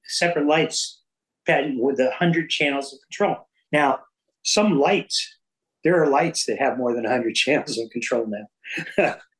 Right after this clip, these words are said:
But that was enough to get the thing rolling. And one of the first shows that my boss did was Devo. So they played at the Sacramento Memorial Auditorium, and Candace and I went to see them.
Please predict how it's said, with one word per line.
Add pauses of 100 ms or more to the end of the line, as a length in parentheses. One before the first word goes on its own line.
(180)
But (160)
that
was
enough
to
get
the
thing
rolling. (440)
And (160)
one
of
the
first
shows (200)
that
my
boss
did (380)
was
Devo. (800)
So (600)
they
played
at
the
Sacramento
Memorial
Auditorium,
and
Candace
and
I
went
to
see
them.